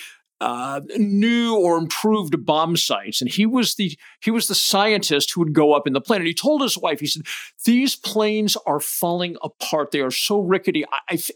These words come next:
every time I go up, I fear the plane is going to crash and I'm going to die."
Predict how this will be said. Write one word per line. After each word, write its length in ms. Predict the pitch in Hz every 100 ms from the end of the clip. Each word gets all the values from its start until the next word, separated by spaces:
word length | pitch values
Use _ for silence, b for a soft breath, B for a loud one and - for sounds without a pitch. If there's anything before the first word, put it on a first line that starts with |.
| -
every 160 | 226
time 140 | 240 247
I 60 |
go 120 | 196
up, 120 | 202 190
I 80 |
fear 340 | 156 - 226 196
the 80 | 156
plane 280 | - 196
is 120 | 175 -
going 200 | 175 156
to 60 |
crash 460 | - 226 214 160 -
and 80 | 165
I'm 160 | 185 202
going 220 | 170 165
to 100 | 175
die." 320 | 233 220 110